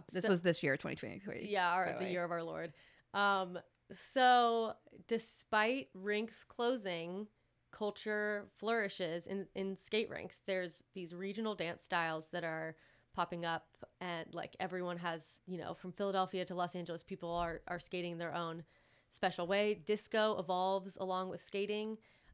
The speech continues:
Speaker 2: Um, you have, like, Salt and Peppa and Queen Latifah performing in rinks. Like, sometimes people are performing there because they're not getting gigs other places, or, you know, like, they,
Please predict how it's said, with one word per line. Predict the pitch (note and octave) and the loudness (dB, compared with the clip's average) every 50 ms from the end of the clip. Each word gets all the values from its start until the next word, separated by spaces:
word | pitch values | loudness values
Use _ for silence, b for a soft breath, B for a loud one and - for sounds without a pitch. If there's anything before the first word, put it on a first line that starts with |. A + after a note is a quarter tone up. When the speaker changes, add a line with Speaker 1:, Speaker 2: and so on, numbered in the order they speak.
| b - | b -4
Speaker 2:
Um, | F#3 F3+ F3 E3 - - - D#3 - | -2 0 0 0 0 -2 -6 -10 -14
you | G3+ F3 F#3+ F#3+ | -12 -8 -6 -4
have, | F#3 F#3 F#3 F3+ F3 - | 0 2 0 0 0 -2
like, | F3+ D#3+ - - - | -6 -6 -6 -8 -10
Salt | - - F#3+ E3+ - | -4 -2 -2 -2 -2
and | F3+ - | -6 -4
Peppa | F3+ F#3 F#3 - G3+ G3 F#3+ G3 G3 F#3+ - | -4 -4 -2 0 0 2 2 4 2 2 0
and | - F3+ E3 E3+ - | -2 -6 -6 -8 -8
Queen | - G3 F3+ F3 | -8 -6 -6 -6
Latifah | - - - - G3 F3 - G3+ G3+ G3+ G3+ G#3 G3 - | -8 -10 -8 -10 -10 -4 -2 0 0 0 0 -2 -4 -6
performing | - G#3+ - - G#3 G#3 G#3 G#3 G#3 G#3 G3+ | -10 -10 -6 -2 -2 0 0 0 0 -2 -2
in | - G3+ G3 | -4 -4 -2
rinks. | F#3+ G#3 G#3 G3+ G#3 - - - | -2 -2 -2 -2 -4 -4 -2 -2
Like, | F3 D#3+ - - b b b b b b b b b b | -2 -2 -2 -8 b b b b b b b b b b
sometimes | - - B3 A#3+ B3 A#3+ B3+ B3 A#3 A3 G#3+ - | -2 0 2 2 2 4 4 4 4 4 2 -2
people | - A3 F#3+ G#3 | -6 -4 -2 -2
are | G3+ | -2
performing | G3+ - - - G3+ G3 G3 | -2 -4 -6 -4 -2 -2 0
there | G3 F#3+ F#3+ | 0 0 -2
because | F3 F#3+ - F#3+ F#3 F3+ F3+ E3+ D#3+ | -2 -2 -2 -2 -2 0 -2 -2 -4
they're | - F3+ F3 | -6 -4 -2
not | F3 E3+ F3 - | -2 -2 -2 -4
getting | - F#3 F3 F3 F3 F3 D#3+ | -6 -6 -4 -4 -6 -6 -6
gigs | - F3 F3 E3 D#3 D#3 - - b b b b b b b b - | -4 -4 -4 -4 -6 -10 -16 -18 b b b b b b b b -6
other | F#3 F#3 F#3+ F3 | -2 -2 -2 -2
places, | - - A3+ G#3+ - - - F#3 E3+ D#3 D#3 - D3+ - - | -2 0 0 0 0 0 -2 0 0 0 -2 -4 -6 -6 -4
or, | F#3+ F#3 F#3 F3 E3+ D#3+ | 0 0 2 2 2 0
you | - G3+ G#3 | -2 -2 0
know, | G3+ F#3+ | 0 0
like, | F#3 F#3+ F#3 E3 D#3+ | 0 0 -4 -4 -4
they, | G3 F#3+ F#3+ F3+ F3+ F3+ E3+ | -2 -2 0 0 -2 -4 -6